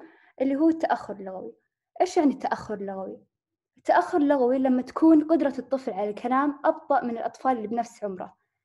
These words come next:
طيب، كيف يتم تشخيص هذا الطفل متأخر بالكلام؟ لما نشوف الطفل مو قادر يتكلم بعمر هو المفروض قادر يتكلم فيه.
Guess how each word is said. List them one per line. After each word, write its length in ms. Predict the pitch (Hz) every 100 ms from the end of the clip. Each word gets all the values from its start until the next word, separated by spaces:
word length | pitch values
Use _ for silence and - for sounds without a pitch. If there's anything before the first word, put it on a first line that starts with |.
| _ _
طيب، 320 | 233 214 196 - -
كيف 260 | 359 370
يتم 280 | 262 - 277
تشخيص 420 | 262 - 262 254
هذا 100 | 233
الطفل 380 | 202 233 - 226
متأخر 360 | 208 202 - 202
بالكلام؟ 480 | 190 185 190 190 - _ _ _ _ _ 220
لما 140 | 226
نشوف 260 | 226 330 349
الطفل 460 | - 320 - 254
مو 160 | 247 285
قادر 280 | 294 277 214
يتكلم 560 | 208 - 247 240 233
بعمر 380 | 208 226 254 247
هو 140 | 240
المفروض 420 | 254 233 254 254 247
قادر 220 | 254 208
يتكلم 420 | 196 - 208 202
فيه. 240 | 185 196